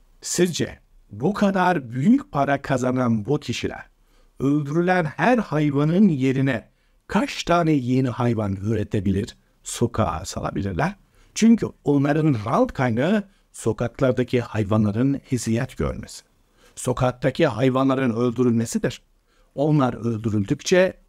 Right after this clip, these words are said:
onların cebi para dolacak. Asıl mesele bu. Bu arada hayvansever olan gerçek hayvanseverleri tenzih edelim ki ben de onlardan biriyim.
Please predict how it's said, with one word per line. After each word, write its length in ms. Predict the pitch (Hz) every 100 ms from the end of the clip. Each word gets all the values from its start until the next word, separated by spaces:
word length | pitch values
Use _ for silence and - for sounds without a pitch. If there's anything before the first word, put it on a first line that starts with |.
| _
onların 580 | - 117 113 113 104 95
cebi 540 | 92 120 139 117 123 - - _
para 300 | 131 131 151
dolacak. 460 | 147 120 127 - - _ _ _
Asıl 340 | 139 143 131
mesele 520 | 117 110 - 110 101 -
bu. 220 | 113 208 - _ - -
Bu 220 | 104 127
arada 360 | 139 127 104 - _
hayvansever 840 | - 120 131 120 143 160 - 127 170
olan 240 | 175 104 - _ _
gerçek 480 | 107 123 131 226 240
hayvanseverleri 800 | 151 135 127 120 123 120 139 196
tenzih 440 | - 110 120 202
edelim 340 | 180 180 254 233 _ _
ki 220 | 123 -
ben 200 | 120 165
de 40 | 196
onlardan 600 | 120 113 107 127 156 156 _ _
biriyim. 440 | 110 123 107 98